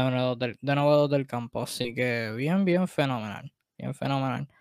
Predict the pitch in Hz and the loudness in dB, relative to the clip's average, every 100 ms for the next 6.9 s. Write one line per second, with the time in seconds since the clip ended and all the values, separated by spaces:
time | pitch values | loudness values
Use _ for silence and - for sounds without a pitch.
0 | _ _ _ 123 123 - - 123 120 117 | _ _ _ -2 -2 -4 0 2 2 0
1 | 117 107 127 123 135 147 147 147 147 143 | -2 -6 -6 -4 -2 0 0 0 2 2
2 | 139 143 139 139 131 151 156 156 139 131 | 2 4 6 6 4 2 6 6 6 2
3 | - - _ _ _ _ _ - 147 139 | -2 -18 _ _ _ _ _ 0 2 4
4 | 135 131 127 123 - - - - - 139 | 2 2 -2 -6 -10 -12 -14 -16 -8 -8
5 | - 147 151 165 180 156 160 156 156 - | 0 4 4 6 2 2 4 6 6 2
6 | 151 - 143 139 - 123 - 101 | -2 0 0 -2 -2 -4 -4 -8